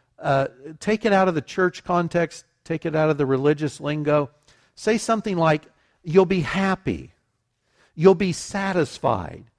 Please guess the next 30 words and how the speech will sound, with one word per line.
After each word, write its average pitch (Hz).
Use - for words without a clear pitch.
You'll 214
have 220
a 190
sense 208
of 180
contentment. -
You'll 214
have 180
joy 143
when 247
you 226
do 214
these 202
things," 185
Jesus 127
said. 113
So 190
for 196
Christians, 208
if 175
you 247
find 226
that 156
you 190
often 185
are 147
unhappy, 170
you 156
feel 143
unblessed, 147